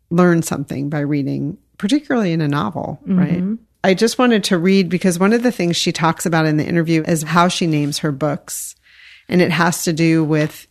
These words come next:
Speaker 1: usually the group designation for the animal. Wolverines don't have a group designation, she explained to us. And I remembered that that was actually in the book, so I thought I would just read that. "So what is a group of wolverines called anyway?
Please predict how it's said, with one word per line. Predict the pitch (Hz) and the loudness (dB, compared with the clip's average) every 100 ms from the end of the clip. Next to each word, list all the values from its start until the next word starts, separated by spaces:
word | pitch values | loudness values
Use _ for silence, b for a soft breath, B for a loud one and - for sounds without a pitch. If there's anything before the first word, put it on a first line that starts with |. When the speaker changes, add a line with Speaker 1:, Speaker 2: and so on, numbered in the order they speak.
| - | 0
Speaker 1:
usually | 180 170 180 170 | 2 2 2 2
the | 147 156 147 131 - - - | 2 0 -2 -4 -10 -20 0
group | 214 214 214 - | 2 2 0 -4
designation | 185 175 170 160 160 165 - 156 | 0 2 2 2 2 2 -2 -4
for | 165 | -4
the | 147 | -6
animal. | - 151 151 151 - - 170 _ _ b b b b b | -4 -4 -2 -4 -4 -6 -10 _ _ b b b b b
Wolverines | 190 196 185 202 185 170 | 4 4 6 4 4 2
don't | 180 160 | 0 0
have | 147 185 202 | 0 0 0
a | 180 | -4
group | 147 135 - | -6 -8 -8
designation, | - 151 147 147 151 - - 180 202 | -8 -6 -6 -6 -8 -8 -8 -8 -8
she | - - | -8 -6
explained | - - 160 156 | -8 -4 -2 -2
to | 151 | -4
us. | - | -4
And | - | 0
I | 165 | 2
remembered | 170 180 214 208 165 | 4 4 2 2 0
that | 151 | -2
that | 160 165 | -2 0
was | 170 | 0
actually | 160 - - 151 | 0 -2 -4 -2
in | 147 | -2
the | |
book, | 131 156 - | -2 -4 -6
so | - | -6
I | 156 | -4
thought | 165 156 | -4 -4
I | 151 | -4
would | 147 143 | -6 -8
just | 165 - | -10 -4
read | 156 147 | -4 -4
that. | 147 135 - _ _ _ _ _ b b b b b _ | -6 -8 -10 _ _ _ _ _ b b b b b _
"So | - 247 | -2 2
what | 233 339 | 4 4
is | 381 - | 4 2
a | |
group | 190 196 214 | 0 0 2
of | 202 156 | 0 2
wolverines | 185 175 180 175 165 | 0 2 2 2 0
called | - 208 208 160 - | -2 -2 0 0 0
anyway? | 190 190 147 139 143 175 | 2 2 0 -2 -4 -8